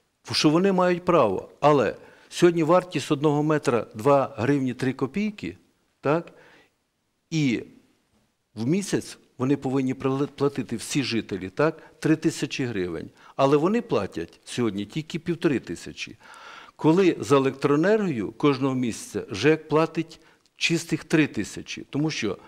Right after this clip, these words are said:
освітлюються і, е, площадки, там, і лестничні клітки, і все інше.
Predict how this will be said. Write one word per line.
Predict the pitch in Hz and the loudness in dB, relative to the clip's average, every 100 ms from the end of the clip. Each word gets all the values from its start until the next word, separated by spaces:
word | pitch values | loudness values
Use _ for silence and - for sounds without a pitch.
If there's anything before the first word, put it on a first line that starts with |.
| - - - - | -20 -20 -10 -4
освітлюються | 113 156 156 233 214 175 - - - | -2 0 0 0 -4 -4 -4 -4 -6
і, | - 113 98 - 98 | -4 -2 -2 -6 -6
е, | 92 90 92 | -6 -6 -8
площадки, | - 107 - 190 208 202 - | -6 -2 0 2 0 -2 -8
там, | 135 123 107 - | -8 -6 -8 -6
і | 101 95 80 - 156 | -6 -4 -6 -4 -2
лестничні | 175 170 - 156 | -2 -2 -6 -6
клітки, | - 139 131 - 120 113 - - - | -4 -4 -4 -6 -10 -12 -18 -20 -10
і | 139 | -8
все | 123 143 | 0 0
інше. | 113 95 87 - 98 | 0 -4 -8 -8 -10